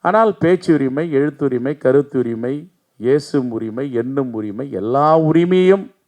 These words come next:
பறித்து கொண்டு கடைசியில் இருந்தது பாபா சாஹேப் அம்பேத்கர் சொன்னது போல, ஒரு மனிதனுக்கு ஒரு ஓட்டு,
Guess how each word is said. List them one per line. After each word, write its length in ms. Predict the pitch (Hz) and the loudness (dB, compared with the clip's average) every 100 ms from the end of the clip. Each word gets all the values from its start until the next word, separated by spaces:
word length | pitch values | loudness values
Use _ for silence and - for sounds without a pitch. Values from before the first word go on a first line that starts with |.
| _ | _
பறித்து 380 | - 123 127 123 | -6 -6 -6 -8
கொண்டு 220 | 120 131 | -10 -10
கடைசியில் 720 | 127 110 127 143 - 165 160 160 | -8 -4 -4 -6 -4 -4 -2 -2
இருந்தது 500 | 135 123 113 110 117 - _ _ _ _ _ - | -2 -2 -4 -4 -6 -10 _ _ _ _ _ -2
பாபா 260 | 120 120 113 | 2 2 2
சாஹேப் 360 | 110 107 110 107 | -2 -2 -4 -4
அம்பேத்கர் 520 | 104 123 127 127 113 | -4 -2 -2 -2 -4
சொன்னது 440 | - 107 110 104 | -4 -4 -2 -2
போல, 320 | 101 104 113 | -2 -2 -2
ஒரு 280 | 98 107 110 | -2 -2 -2
மனிதனுக்கு 720 | 104 110 131 135 131 - 143 | -2 -4 -2 0 -2 -4 -4
ஒரு 160 | 107 95 | -2 -2
ஓட்டு, 380 | 95 90 87 | -2 -4 -10